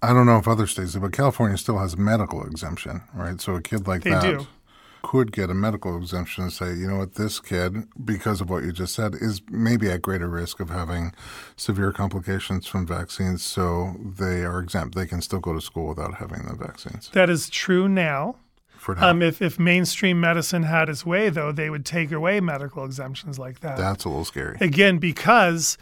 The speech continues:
Speaker 2: those kids weren't really harmed by a vaccine. Sure, they had severe seizures and suffered brain damage the, the night after they got eight shots,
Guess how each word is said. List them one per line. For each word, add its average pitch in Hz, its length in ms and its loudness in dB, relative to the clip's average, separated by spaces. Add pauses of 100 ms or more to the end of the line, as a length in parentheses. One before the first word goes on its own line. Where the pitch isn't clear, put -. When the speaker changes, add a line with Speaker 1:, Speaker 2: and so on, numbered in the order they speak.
(300)
Speaker 2:
those 185 200 4
kids 214 300 6
weren't 180 320 6
really 175 260 4
harmed 165 480 4
by 147 160 0
a 139 60 -4
vaccine. 147 680 -4 (300)
Sure, 220 300 6
they 185 100 2
had 165 220 2
severe 180 340 4
seizures 170 640 4
and 160 100 0
suffered 160 380 2
brain 175 260 4
damage 156 520 0
the, 165 120 -2
the 156 160 -2
night 160 300 4
after 160 260 2
they 156 140 -4
got 156 200 0
eight 147 200 -2
shots, 170 480 2